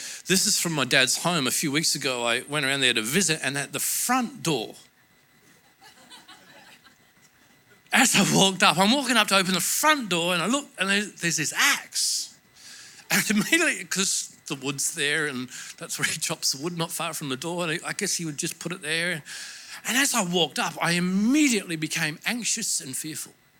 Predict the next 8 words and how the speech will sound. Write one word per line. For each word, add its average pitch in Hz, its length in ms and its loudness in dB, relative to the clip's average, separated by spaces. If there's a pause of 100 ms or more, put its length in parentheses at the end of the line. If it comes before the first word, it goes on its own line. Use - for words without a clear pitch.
(480)
<laughs> - 800 -20
'Cause, - 440 0 (1300)
and, 202 380 2 (100)
uh, 180 380 0
I, 185 120 4
I'm 170 180 4
gonna 294 180 4
say, 196 520 6